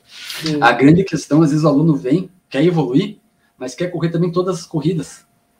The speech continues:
Speaker 2: durante a semana, porque tu entra no calendário
Speaker 1: Ah,
Speaker 2: de provas,
Speaker 1: outro
Speaker 2: aí
Speaker 1: erro.
Speaker 2: é o que mais
Speaker 1: Outro
Speaker 2: tem.
Speaker 1: erro.
Speaker 2: Tu vai correr. Tá me pagando, vou ter que vai correr, mas eu já deixo bem claro. Meu, tu vai correr bem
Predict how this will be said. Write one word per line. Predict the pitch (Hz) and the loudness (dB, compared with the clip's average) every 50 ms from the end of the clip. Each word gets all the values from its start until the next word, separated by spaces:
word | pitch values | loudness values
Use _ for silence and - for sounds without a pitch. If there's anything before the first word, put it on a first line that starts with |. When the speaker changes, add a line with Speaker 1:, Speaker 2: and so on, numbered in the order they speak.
| _ _ _ | _ _ _
Speaker 2:
durante | 131 127 135 135 - 135 | -6 -4 -2 -4 -4 -6
a | |
semana, | - - - - - 156 160 139 | -12 -14 -8 0 2 2 4 2
porque | - 117 - - - - - 110 104 - _ _ | 0 -6 -12 -16 -10 -8 -8 -8 -8 -12 _ _
tu | 131 123 | -2 0
entra | 147 170 170 185 | 0 0 2 0
no | 143 131 | -2 0
calendário | 143 131 127 113 113 120 151 | -2 -2 -2 -2 -2 -2 0
Speaker 1:
Ah, | 147 | 0
Speaker 2:
de | 139 | 0
provas, | 151 156 170 165 - 160 156 | 2 4 4 4 4 4 4
Speaker 1:
outro | 151 151 | 4 6
Speaker 2:
aí | 151 160 | 6 6
Speaker 1:
erro. | 160 151 - - | 4 2 0 -2
Speaker 2:
é | |
o | - - | -8 -12
que | - - 156 - | -6 -4 -2 0
mais | 156 180 175 | 2 0 2
Speaker 1:
Outro | 165 170 175 | 2 2 2
Speaker 2:
tem. | 175 160 | 4 4
Speaker 1:
erro. | 156 151 147 147 139 143 - - - _ _ _ _ _ _ _ _ _ _ _ _ _ _ _ _ _ _ | 4 4 2 0 -2 -6 -14 -20 -20 _ _ _ _ _ _ _ _ _ _ _ _ _ _ _ _ _ _
Speaker 2:
Tu | - 349 | 4 6
vai | 302 269 285 330 294 | 6 8 6 6 4
correr. | - 294 269 160 - - - - _ _ _ _ _ _ _ _ _ _ | 0 -2 -2 -2 -4 -4 -8 -16 _ _ _ _ _ _ _ _ _ _
Tá | _ 123 117 | _ -8 -8
me | 117 | -8
pagando, | 110 - 120 113 - 139 170 262 139 | -8 -10 -10 -8 -4 -2 2 2 2
vou | 135 - | 2 0
ter | - 107 - | -6 -14 -16
que | - 101 | -16 -14
vai | 101 120 127 | -12 -12 -10
correr, | - 226 247 247 - - - _ _ | -8 -6 -6 -6 -8 -12 -18 _ _
mas | - 160 - - - - - | -12 -12 -12 -12 -14 -16 -14
eu | 110 107 107 | -14 -14 -10
já | 104 110 107 | -8 -8 -8
deixo | 104 104 101 - - | -8 -8 -10 -10 -6
bem | - 131 - | -2 -2 0
claro. | - 202 180 151 - - - _ _ _ _ _ _ _ _ _ _ _ _ _ | 2 2 2 2 0 -2 -8 _ _ _ _ _ _ _ _ _ _ _ _ _
Meu, | 117 139 139 - | -2 -2 -2 -2
tu | - | -4
vai | 110 107 | -6 -8
correr | 107 - - 147 151 | -8 -4 0 0 0
bem | 151 131 120 117 - - - | 2 2 2 2 2 0 0